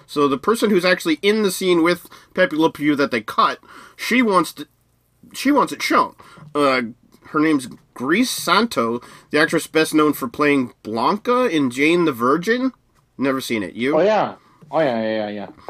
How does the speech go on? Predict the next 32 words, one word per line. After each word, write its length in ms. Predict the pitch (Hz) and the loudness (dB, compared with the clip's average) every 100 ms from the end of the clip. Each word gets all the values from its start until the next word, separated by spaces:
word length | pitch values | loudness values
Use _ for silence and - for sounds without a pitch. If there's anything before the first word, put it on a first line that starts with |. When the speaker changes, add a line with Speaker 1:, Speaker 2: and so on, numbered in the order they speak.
| - - | -12 -12
Speaker 2:
Yeah. 200 | 90 87 - - | -12 -14 -12 -2
Speaker 1:
Uh, 220 | 135 127 | 0 0
says 220 | 175 180 | 0 0
the 100 | 175 | 0
scene, 420 | - 196 196 196 - _ 180 | -2 0 0 -2 -8 _ -4
uh, 240 | 147 143 | -2 -2
being 280 | 127 160 160 | 0 0 0
cut 240 | - 170 | 0 0
was 160 | 156 139 | 0 -2
disappointing 640 | 165 - 156 - 226 277 - | -4 -2 -4 -2 0 0 -2
to 120 | 127 | -2
her, 260 | 127 123 | 0 0
as 180 | 131 156 | 0 -4
she 140 | - 175 | 0 0
is 100 | 151 | 0
an 60 | 147 | 0
outspoken, 640 | 175 175 - 160 160 151 - - - _ _ _ | 0 -2 -4 -2 0 -4 -6 -20 -20 _ _ _
outspoken 600 | 208 294 - - 220 185 - | -2 -2 -2 -2 -2 -2 0
advocate 580 | 190 233 170 - 135 - | 0 0 -4 -2 -4 -2
against 440 | 160 139 117 135 | -4 -2 -2 -2
sexual 380 | - 117 - 147 | -4 -4 -2 -2
harassment. 580 | 175 190 269 277 254 202 - - - - - | 0 0 0 -2 -6 -8 -14 -20 -20 -18 -6
This 140 | 262 | 0
is 120 | 392 | 2
a 100 | 196 | 2
strange 580 | 156 - 185 202 214 202 | 0 0 2 2 2 -2
Speaker 2:
Hmm. 160 | 339 202 - _ - | -4 -6 -8 _ -8
Speaker 1:
twist 400 | - 277 240 - | 0 0 0 0
in 120 | 190 | 2
this 140 | 190 | 2
story. 580 | - 240 294 214 151 151 | 0 0 2 2 0 -4
<laughs> 60 | 170 | -10